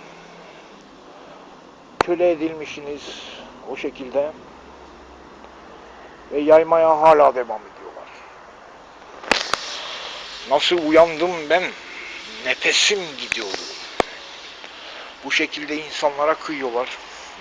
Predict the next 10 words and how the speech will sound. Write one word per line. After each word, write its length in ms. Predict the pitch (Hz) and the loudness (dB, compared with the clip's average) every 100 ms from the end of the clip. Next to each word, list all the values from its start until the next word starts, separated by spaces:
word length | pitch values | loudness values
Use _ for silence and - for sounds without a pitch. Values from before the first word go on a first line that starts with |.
| - - | -16 -14
Büyücü 420 | 143 151 - 151 | -10 -2 0 0
gibi, 260 | 135 123 127 - - - | -6 -8 -10 -12 -14 -6
keskin 480 | 147 127 - 156 139 | -4 -2 -4 -6 0
nişancı 400 | 127 139 131 131 | 2 2 0 -6
gibi. 240 | 127 120 131 - | -6 -10 -14 -12
Kesinlikle. 600 | 131 - 165 131 - 98 - - - - - - - - - - - - - - - - - - - - - - - - - - - - - - - - - - - - - - - - - - | -8 -6 -4 -4 -6 -8 -10 -16 -16 -16 -16 -16 -16 -16 -16 -16 -16 -16 -16 -16 -16 -18 -18 -18 -18 -18 -18 -18 -18 -20 -20 -20 -20 -20 -20 -20 -18 -14 -2 -2 -2 -16 -14 -10 -10 -10 -20 -6
Nerede 320 | - 147 156 | -4 -4 -6
karıncalar? 600 | - 151 151 147 143 151 147 - - 135 123 | -6 -10 -10 -8 -6 -4 -8 -14 -20 -20 -12
Yok 120 | 156 - - | -12 -12 -20
şimdi. 280 | 113 123 | -18 -18